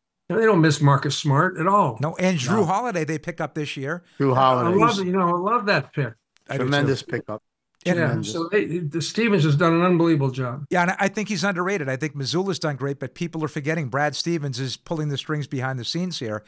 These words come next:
Speaker 2: Uh, all five starters in double digits right now. Their bench averaging close to forty-five a night. You
Speaker 1: But
Speaker 2: can't
Speaker 1: you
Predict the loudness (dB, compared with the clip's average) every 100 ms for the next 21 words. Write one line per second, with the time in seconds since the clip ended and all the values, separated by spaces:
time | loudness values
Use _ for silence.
0 | -16 -20 -10 -4 -4 0 0 0 0 -2
1 | -2 -6 -4 -6 -6 -6 -6 -6 -6 -6
2 | -6 -4 -4 -4 -2 -2 -2 -4 -2 -4
3 | -4 -6 -8 -6 -8 -8 -8 -6 -4 -4
4 | -4 -4 -4 -6 -8 _ _ _ _ _
5 | _ _ -12 -6 0 4